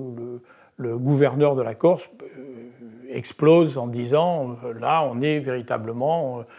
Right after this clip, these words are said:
encerclé, euh, », et où, euh, en quinze cent trente, lorsque Monseigneur Giustiniani écrit, fait sa description de la Corse,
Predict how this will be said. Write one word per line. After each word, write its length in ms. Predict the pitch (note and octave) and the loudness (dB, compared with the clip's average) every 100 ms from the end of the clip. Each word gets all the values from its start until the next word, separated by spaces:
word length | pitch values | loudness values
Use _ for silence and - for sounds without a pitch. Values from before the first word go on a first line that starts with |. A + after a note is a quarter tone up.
| - - | -20 -2
encerclé, 880 | E3 C#3 C#3+ - - D#3 D#3+ F#3 F3 | 0 2 0 -2 -2 6 6 6 4
euh, », 240 | C3+ A#2 A#2 - - - | 0 -2 -4 -10 -20 0
et 160 | - F#3+ | 6 6
où, 340 | F3+ D#3+ D#3 D#3 - - - | 6 4 2 -2 -16 -10 -2
euh, 120 | C#3 | 0
en 200 | C#3+ C3+ | 0 -2
quinze 260 | - D3+ C#3+ | 0 0 0
cent 220 | - C3 | -4 -6
trente, 440 | A2+ E3+ F#3 F3+ | -2 0 2 0
lorsque 480 | C#3 B2 D3 - - | -2 0 0 -2 0
Monseigneur 680 | D3+ D3 C3 C3+ - C#3+ C3+ | 2 4 2 -4 -2 -2 -2
Giustiniani 680 | A#2+ C3 - C#3+ D3+ C#3+ C3 | -4 -6 -2 0 2 2 -2
écrit, 200 | B2+ - | -4 -12
fait 180 | - D#3+ | -2 0
sa 160 | D3 C3+ | 0 0
description 520 | B2 C3 C3+ A#2+ C3 | 0 0 -2 -4 -4
de 60 | A#2 | -4
la 100 | A2 | -4
Corse, 400 | E3 G3 A3+ | 0 2 0